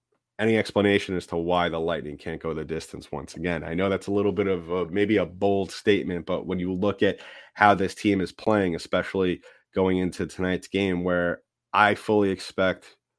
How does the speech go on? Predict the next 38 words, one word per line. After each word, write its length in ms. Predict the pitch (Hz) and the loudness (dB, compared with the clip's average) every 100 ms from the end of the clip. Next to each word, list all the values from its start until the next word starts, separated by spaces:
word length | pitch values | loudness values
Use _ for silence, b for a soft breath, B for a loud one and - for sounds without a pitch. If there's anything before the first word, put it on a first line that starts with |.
| _ _ _ _ _ | _ _ _ _ _
um, 360 | 85 85 82 - 95 | -6 -4 -6 -10 -4
y-, 200 | 101 - | -4 -4
and, 240 | 82 104 | -4 0
and 100 | 101 | 2
I'm 80 | 107 | 2
not 320 | 110 113 104 | 4 2 2
saying 280 | - 110 104 | 0 2 2
this 180 | 101 - | 2 -2
as 200 | 95 87 | -4 -4
any 260 | - 101 92 | -2 -2 -2
disrespect 640 | 92 - 90 - 98 - | -6 -10 -12 -4 -4 -4
towards 440 | - 90 80 - _ _ _ | -4 -4 -4 -18 _ _ _
the 100 | 92 | -12
Panthers, 500 | - 104 104 92 82 | -2 0 0 -2 -6
because 280 | - 90 87 | -8 -10 -6
I 80 | 85 | -8
firmly 360 | - 95 87 | -6 -2 -2
believe 280 | 82 92 85 | -2 -2 -2
they're 100 | 85 | -4
gonna 140 | 82 | -6
come 240 | 82 90 87 | -4 -4 0
out 240 | 90 92 | -2 -2
and 280 | 80 76 82 | -6 -10 -8
do 220 | 95 92 | -4 -2
whatever 320 | 90 95 90 | 0 0 0
they 140 | 85 80 | -2 -4
can 240 | 95 90 | -4 -6
to 60 | - | -6
score, 300 | - 98 95 | -4 0 0
and 100 | 87 | 2
you're 120 | 95 | 2
really 240 | 113 107 | 4 2
gonna 160 | 95 87 | 2 -2
see 200 | - 98 | -2 -4
them 200 | 90 82 | -4 -4
dig 240 | 92 87 | -6 -6
deep 240 | 85 107 - | -4 -6 -4
tonight. 320 | 92 87 | -6 -6